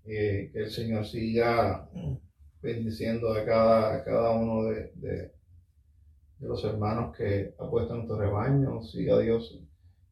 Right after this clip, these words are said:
eh, desarrollándolos, que ellos puedan seguir creciendo en, en, espiritualmente, y no solamente espiritualmente, sino emocional y, y, y familiarmente, en todos los aspectos.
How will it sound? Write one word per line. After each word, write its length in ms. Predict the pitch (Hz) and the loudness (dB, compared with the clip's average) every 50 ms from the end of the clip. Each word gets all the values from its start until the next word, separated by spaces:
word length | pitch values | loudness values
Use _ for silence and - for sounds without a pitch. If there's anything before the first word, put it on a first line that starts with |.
| _ - | _ -12
eh, 540 | - - - - - - - - - - - - - - | -8 -6 -6 -4 -4 -6 -6 -8 -10 -12 -16 -20 -20 -16
desarrollándolos, 1400 | - - - - - 127 123 123 110 101 110 110 113 117 127 127 127 123 117 117 113 117 117 117 - - - - | -10 -8 -6 -4 -2 0 4 4 6 6 6 6 6 4 4 4 6 6 8 8 8 6 6 4 0 -6 -10 -10
que 80 | 107 104 | -8 -8
ellos 260 | - 113 107 - - | -6 -4 -4 -4 -4
puedan 200 | - 113 113 113 | -2 -2 -2 -2
seguir 260 | - 117 113 113 - | -2 -4 -4 -4 -4
creciendo 800 | - - - - - 110 110 110 113 113 113 113 110 - - - _ _ - _ _ _ - - _ _ _ - | -4 -6 -6 -6 -4 -4 -4 -2 0 0 0 0 0 -2 -6 -12 _ _ -20 _ _ _ -20 -20 _ _ _ -12
en, 460 | - 123 110 107 107 107 104 85 - - | -8 -4 -4 -2 -2 -2 -4 -4 -8 -6
en, 340 | 104 98 92 87 87 - - | -4 -2 -2 -2 -2 -4 -8
espiritualmente, 1300 | 110 110 - 104 110 107 104 110 107 107 104 107 107 113 113 120 120 - - - 120 117 110 107 104 107 110 | -12 -10 -8 -6 -4 -4 -2 -2 -2 -2 0 0 -2 -2 -2 -4 -4 -6 -6 -2 0 2 2 4 2 2 0
y 60 | 113 | -2
no 100 | 117 120 | -2 2
solamente 420 | 135 151 165 170 165 160 160 160 147 | 4 6 8 8 8 6 4 4 2
espiritualmente, 640 | - 156 151 139 135 127 120 - 139 170 - - | 2 2 4 4 4 2 2 0 0 0 0 -2
sino 280 | - - 120 113 117 123 | -4 -6 -8 -8 -6 -4
emocional 680 | 131 139 135 - 131 123 113 113 117 139 160 170 - - | -2 -2 -2 -2 -4 -4 -2 0 2 4 4 4 2 0
y, 380 | - - 120 113 - - - - - - - - - - - - _ _ - - - - - - - _ _ | -4 -10 -12 -10 -10 -10 -10 -12 -14 -14 -14 -12 -12 -14 -16 -20 _ _ -20 -20 -20 -20 -20 -20 -20 _ _
y, 300 | - 113 113 113 110 110 | -12 -8 -4 -2 -2 -2
y 40 | 107 | -2
familiarmente, 1000 | - 120 113 117 113 113 117 117 117 120 123 131 147 151 147 143 120 120 117 120 | 0 0 0 2 2 2 2 2 2 0 2 2 4 4 4 2 0 -2 -4 -2
en 60 | - | 2
todos 280 | 131 147 170 180 175 151 | 4 6 8 8 8 6
los 80 | - | 6
aspectos. 380 | - - 110 101 - - - - | 4 2 -2 -4 -4 -6 -12 -20